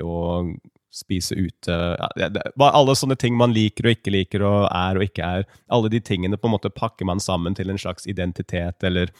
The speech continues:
et ego. Eh, men litt mer abstrakt så kan man også <clears throat> si at ego er bare den følelsen av å være et individ, da.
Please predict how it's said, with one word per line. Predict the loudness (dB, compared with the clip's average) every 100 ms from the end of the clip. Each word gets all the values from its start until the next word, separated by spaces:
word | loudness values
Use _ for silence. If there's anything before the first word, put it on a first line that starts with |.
| _ _ -16
et | -16 -14
ego. | -16 -6 -4 -4 _ _ _ _ _
Eh, | -2 0 2 2 0 -4 _ _ 0
men | 4 6
litt | 4 4
mer | 4
abstrakt | 2 2 2 2 -2
så |
kan | 2 6
man | 6 4
også | 2 2 2 2 2 4 2 2
<clears throat> | -2 -4 _ _ _ -8
si | 2 4
at | 4 2
ego | 0 4 4
er | 4 6
bare | 4 4
den | 0 -2
følelsen | 0 2 2 -2 -4 -2
av | 0
å | 2
være | 4 2
et | -2
individ, | -2 0 2 2 0
da. | -6